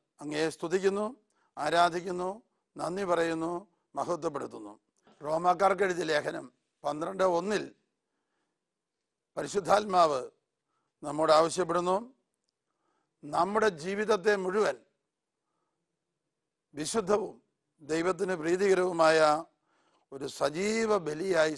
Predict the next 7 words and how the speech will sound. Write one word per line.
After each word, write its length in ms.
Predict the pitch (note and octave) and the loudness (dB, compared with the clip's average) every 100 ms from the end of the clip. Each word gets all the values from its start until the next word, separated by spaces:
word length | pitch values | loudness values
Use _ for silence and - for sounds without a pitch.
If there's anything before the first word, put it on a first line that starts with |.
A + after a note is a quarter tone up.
| - | -6
സമർപ്പിക്കുവിൻ. 640 | C3 C#3+ C#3 D3+ D3+ A#2+ - _ _ _ _ _ _ _ _ _ _ _ _ _ _ _ _ F3+ | -6 -6 -6 -6 -6 -6 -14 _ _ _ _ _ _ _ _ _ _ _ _ _ _ _ _ -2
ഇതായിരിക്കട്ടെ 720 | F#3+ A3 F#3+ F3 E3+ E3+ E3+ G3 - _ _ _ _ _ _ C#3 | 4 6 4 0 -2 0 0 -2 -8 _ _ _ _ _ _ -12
നിങ്ങളുടെ 600 | D3 F3 F#3+ F#3 F#3 F3+ F#3 A#3 _ _ _ _ _ _ _ _ _ _ _ _ _ _ _ C#3+ | -8 0 2 2 2 2 0 -6 _ _ _ _ _ _ _ _ _ _ _ _ _ _ _ -4
യഥാർത്ഥമായ 920 | C3+ C3+ G3 G#3+ G#3 A3 F3+ D3+ D3+ D3 D#3+ - _ B2+ | -4 2 6 6 4 0 0 0 0 0 -2 -8 _ -12
ആരാധന. 440 | C3 C#3+ D#3 D#3+ C#3+ A#2 _ _ _ _ _ _ _ _ _ _ _ - - - - - - - - _ _ _ _ _ _ _ _ _ _ _ _ _ _ | -4 0 0 -2 -10 -14 _ _ _ _ _ _ _ _ _ _ _ 2 2 0 -10 -12 -12 -14 -18 _ _ _ _ _ _ _ _ _ _ _ _ _ _
പ്രിയപ്പെട്ടവരെ, 560 | F#3 G3+ F#3+ G3 F3+ D#3+ - _ _ _ _ | 6 6 6 6 6 4 -2 _ _ _ _
നമ്മൾ 260 | F3 D#3 | -2 2